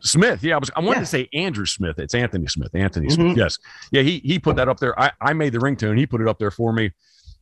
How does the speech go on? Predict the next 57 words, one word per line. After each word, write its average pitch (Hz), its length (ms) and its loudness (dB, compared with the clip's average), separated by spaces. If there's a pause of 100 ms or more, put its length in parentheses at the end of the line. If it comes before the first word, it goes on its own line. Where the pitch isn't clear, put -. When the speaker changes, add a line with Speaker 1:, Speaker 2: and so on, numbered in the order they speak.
Speaker 1:
I 104 60 -4
don't 117 80 -2
know 92 60 -2
how 107 60 -2
many 107 120 -2
years 92 220 -4
it's 80 120 -8
been 90 140 -4
up 92 140 -2
there, 85 160 -2
but, 80 160 -2 (140)
but, 90 180 0
Speaker 2:
Yeah. 147 80 0
Speaker 1:
uh, 87 180 -4
but 92 120 0
yeah, 95 160 6
I 90 40 4
kinda, 90 380 0 (540)
it 113 80 2
used 151 160 4
to 131 80 2
be, 113 420 4
uh, 92 320 2 (640)
ah, 113 220 0 (100)
I, 107 80 0
I 113 180 -2
just 110 140 -4
turned 117 160 2
in 107 80 0
my 98 100 2
regular 95 280 -2 (120)
ringtone, 92 260 -2
but 90 100 0
I 87 60 0
would, 85 220 -8
I 104 40 -6
would 90 120 -4
kinda 110 180 0
use 104 120 0
it 90 80 -4
for 92 320 -2
a - 60 -6
couple - 260 -4
people, 101 480 0
and 82 260 -2
things 92 220 -2
changed 90 300 -2
up. 90 120 -2
So 87 100 -4
now 87 120 0
I 82 60 0
just 71 160 -4
use 71 180 -4
it - 20 0
all 73 160 0
together. 69 360 -2
But 64 160 -4